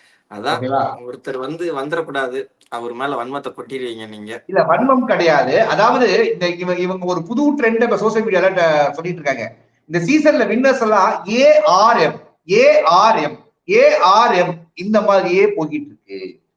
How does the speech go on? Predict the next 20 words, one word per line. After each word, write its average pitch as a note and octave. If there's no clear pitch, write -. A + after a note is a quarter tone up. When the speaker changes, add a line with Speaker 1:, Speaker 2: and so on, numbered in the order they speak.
Speaker 2:
இந்த D#4+
வரிசையில A#3+
இந்த G#3
சீசன் G#3+
எயிட் E3+
வந்து B2+
ஆறுல D#4
இருக்கிறவங்க G3
தான் F3+
வின்னர் D3+
ஆவாங்க A2
அப்படின்னு B3
ஒரு, A3+
ஒரு F3
பிம்பத்தை D4
கிரியேட் G3+
பண்ணிருக்காங்க. B2+
So, G#3+
அந்த C4
பிம்பத்துக்குரிய C#4